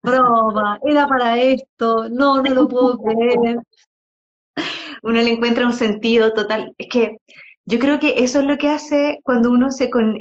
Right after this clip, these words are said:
Speaker 2: cuando uno se entrega, digamos, y, y vive todo este proceso así, muy, muy desde la aceptación, un poco desde la aceptación, y sin quedarnos pegadas, es que después uno mira, de verdad, uno mira para atrás y dice, o sea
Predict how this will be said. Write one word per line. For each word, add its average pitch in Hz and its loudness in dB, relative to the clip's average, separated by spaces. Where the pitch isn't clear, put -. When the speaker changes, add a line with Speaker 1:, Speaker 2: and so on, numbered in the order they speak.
Speaker 2:
cuando 220 0
uno 247 0
se - -6
entrega, 220 0
digamos, 208 -4
y, - -10
y - -12
vive 220 -2
todo 226 0
este 233 -4
proceso 233 -2
así, 240 -4
muy, 247 2
muy 220 -2
desde 254 2
la 202 0
aceptación, 214 -2
un 226 -2
poco 220 0
desde 220 0
la 208 0
aceptación, 214 -6
y - -16
sin 262 0
quedarnos 254 0
pegadas, 240 -2
es 247 -4
que 269 0
después 262 0
uno 302 2
mira, 330 2
de 240 0
verdad, 254 0
uno 294 0
mira 311 -2
para 311 -4
atrás 302 -12
y 311 -20
dice, 320 -12
o 208 -20
sea 277 -4